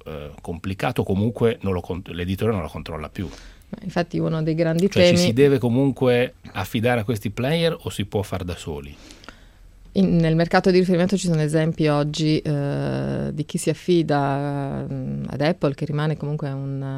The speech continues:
Speaker 2: eh, per noi un, eh, un luogo di distribuzione dei contenuti molto importante, eh, ma ci, c'è anche, ci sono anche altre piattaforme, altri luoghi, eh, nei quali io riesco a capire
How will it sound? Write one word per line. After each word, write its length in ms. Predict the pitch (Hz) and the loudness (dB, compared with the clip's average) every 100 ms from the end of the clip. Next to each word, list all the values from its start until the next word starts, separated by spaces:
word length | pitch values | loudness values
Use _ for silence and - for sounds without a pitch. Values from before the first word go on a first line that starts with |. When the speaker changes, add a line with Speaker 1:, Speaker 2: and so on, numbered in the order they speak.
| 135 135 | -6 -8
Speaker 2:
eh, 40 | |
per 140 | - 143 | -6 -4
noi 320 | 147 156 151 | -2 -2 -2
un, 320 | 143 139 135 | -4 -6 -6
eh, 880 | 135 135 135 135 - 120 131 147 156 | -6 -6 -6 -6 -4 -4 -4 -2 -2
un 80 | 151 | 0
luogo 280 | 160 175 170 | 2 4 4
di 120 | 156 | 2
distribuzione 560 | 147 - 151 147 165 143 | 0 -2 -2 -2 -2 -2
dei 80 | |
contenuti 400 | 139 147 160 170 | -2 -2 -2 -2
molto 280 | 143 147 151 | -2 -2 -4
importante, 800 | 143 143 - 156 139 135 147 190 - - - - - - - | -4 -6 -4 -2 -2 -2 -2 -2 -4 -20 -20 -20 -20 -18 -4
eh, 540 | 170 151 151 143 143 | 0 0 0 -2 -2
ma 160 | 147 165 | -2 -2
ci, 220 | - 160 | -2 -4
c'è 160 | - 165 | -2 0
anche, 420 | 139 143 151 180 | 2 0 2 0
ci 120 | 170 | 0
sono 200 | - 147 | -4 -2
anche 340 | 139 143 - 160 | -2 -2 2 2
altre 260 | 135 143 | 2 -2
piattaforme, 680 | 135 135 170 - 151 170 165 | -6 -4 -4 0 2 2 2
altri 240 | 135 151 | 0 0
luoghi, 600 | 151 160 147 147 160 160 | 2 4 4 2 2 2
eh, 440 | - 147 139 139 139 | 0 -4 -4 -4 -4
nei 160 | 143 160 | -4 -4
quali 580 | 165 147 143 156 160 151 | -2 -2 0 0 0 0
io 140 | 151 | 0
riesco 600 | 156 147 143 - - 156 | 0 0 -2 -4 0 0
a 300 | 139 139 139 - - | 0 -2 -4 -8 -8
capire 500 | 151 - 185 139 | -6 0 2 2